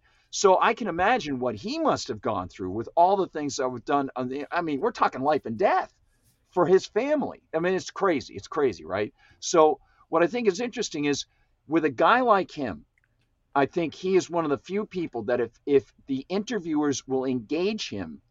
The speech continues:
in real conversation, can really reveal growth and a, and a thought process from a person. And even a, if he were to talk to a guy like me or David Knight or whoever to say, "Well, look, you wanna shut down the bases, but now you're talking about spending that for social programs.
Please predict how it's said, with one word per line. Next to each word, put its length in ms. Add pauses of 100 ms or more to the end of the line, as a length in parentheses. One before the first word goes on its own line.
(120)
in 140
real 280
conversation, 800
can 320
really 320
reveal 400
growth 680 (420)
and 140
a, 120
and 160
a 60
thought 420
process 520
from 220
a 40
person. 440 (220)
And 160
even 340
a, 100 (100)
if 160
he 100
were 120
to 80
talk 300
to 80
a 40
guy 140
like 200
me 200
or 80
David 340
Knight 220
or 100
whoever 460 (200)
to 80
say, 220
"Well, 180
look, 280
you 80
wanna 260
shut 180
down 200
the 80
bases, 460 (180)
but 140
now 140
you're 140
talking 320
about 240
spending 380
that 180
for 100
social 460
programs. 580